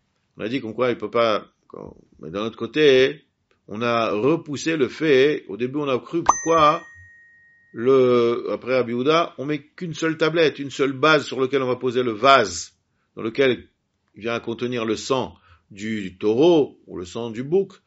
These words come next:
C'est pas qu'il y a deux bases comme les Chachamim qui pensent qu'il y en a un pour le sang, le, un vase pour le, sur lequel on po-, une base sur lequel,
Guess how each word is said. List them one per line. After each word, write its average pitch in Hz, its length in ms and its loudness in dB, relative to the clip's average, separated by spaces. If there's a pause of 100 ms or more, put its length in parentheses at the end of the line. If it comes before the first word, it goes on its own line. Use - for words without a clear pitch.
(220)
C'est 104 160 -10
pas 135 140 0
qu'il - 140 -4
y 104 40 2
a 104 40 0
deux 110 320 0
bases 135 320 2
comme 117 160 -8
les 113 40 -4
Chachamim 120 360 -10
qui - 100 -16
pensent 113 180 -8
qu'il 107 140 -6
y 104 40 -4
en 107 40 -2
a 117 60 0
un 123 80 -2
pour 120 160 -6
le 107 60 -6
sang, 117 200 -10
le, 101 440 -10
un 127 120 -2
vase 123 360 4
pour 117 120 -6
le, 117 320 -4
sur 104 140 -12
lequel 120 240 -2
on 107 80 -6
po-, 107 200 -10 (140)
une 113 180 -12
base 123 220 2
sur - 140 -14
lequel, 117 360 -2